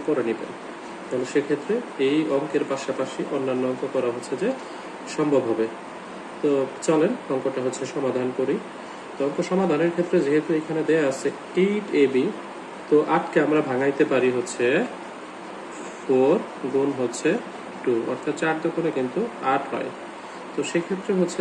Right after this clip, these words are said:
যে আমরা লিখতে পারি ফোর এ বি গুণ টু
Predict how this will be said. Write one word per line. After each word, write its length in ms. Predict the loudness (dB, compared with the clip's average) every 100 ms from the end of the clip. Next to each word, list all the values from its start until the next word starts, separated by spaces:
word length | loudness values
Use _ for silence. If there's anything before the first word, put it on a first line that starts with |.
| 2
যে 40 | 2
আমরা 140 | 2 2
লিখতে 240 | 0 0 0
পারি 220 | 2 2 2 2 -4 -12 -14 -14 -10 4
ফোর 280 | 8 8 8 8 6
এ 20 | 8
বি 140 | 6 6 4 -2 -10 -12 -12 -12 -4 2
গুণ 300 | 4 6 4 0 -8 -12 -12 -12 -10
টু 100 | 0